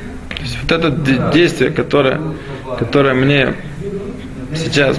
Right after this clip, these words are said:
портит даже временно мой, мой предмет. Я не могу им пользоваться, э, таким образом, для чего оно было предназначено. Он тоже попадает под разряд вот эти, вот этого запрета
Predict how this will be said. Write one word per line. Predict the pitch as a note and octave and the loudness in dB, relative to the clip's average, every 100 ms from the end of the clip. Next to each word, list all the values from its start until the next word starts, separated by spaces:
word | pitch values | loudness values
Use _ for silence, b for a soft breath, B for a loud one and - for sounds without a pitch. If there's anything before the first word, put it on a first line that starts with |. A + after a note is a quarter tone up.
| - D3 | 0 2
портит | D3 C#3 - | 4 2 2
даже | C#3 C3+ | 4 4
временно | A#2+ B2+ D3+ B2+ - - - - - B B B - - - - - - D3 | 4 4 4 2 -2 -6 -10 -14 -14 B B B -12 -14 -14 -14 -14 -6 0
мой, | B2+ B2+ | 4 4
мой | B2 C3+ | 6 4
предмет. | - C3+ C#3+ C#3+ - - - - - - | 4 4 4 4 2 -4 -4 -4 -4 2
Я | B2 | 4
не | C3+ | 6
могу | C3+ C#3 | 6 4
им | C#3+ | 4
пользоваться, | D#3 D#3 C3+ A#2+ A#2+ - | 4 6 4 2 -2 2
э, | B2 B2 A#2 - | 4 4 2 -2
таким | B2 D3 | 0 4
образом, | D3+ C3 B2+ A#2 - - | 4 4 2 2 -2 -2
для | A#2+ A#2 | 0 0
чего | - C#3+ | 2 4
оно | C#3+ | 4
было | C3+ C3 | 4 4
предназначено. | C3+ D3 D3+ G#3 A#3 F#3+ E3+ F3 - - - D3 D3 D3+ - - D#3 C#3+ - - C#3+ C#3 C3+ C3+ C3 - - - | 2 2 4 2 2 2 2 0 -8 -14 -12 -10 -8 -6 -6 -8 -8 -2 -2 -2 -4 -6 -6 -4 -4 -2 0 2
Он | C#3+ | 4
тоже | F3+ F#3 | 6 4
попадает | D#3+ C3+ C#3+ E3 E3 | 2 2 4 4 4
под | C#3+ - | 2 2
разряд | C3+ D#3+ E3 | 4 4 4
вот | C#3 | 2
эти, | C#3+ C#3 | 2 2
вот | C3 B2 C3 | 0 0 2
этого | D3 D3 | 4 4
запрета | B2+ C3 D#3+ D#3+ C#3+ | 2 4 2 4 2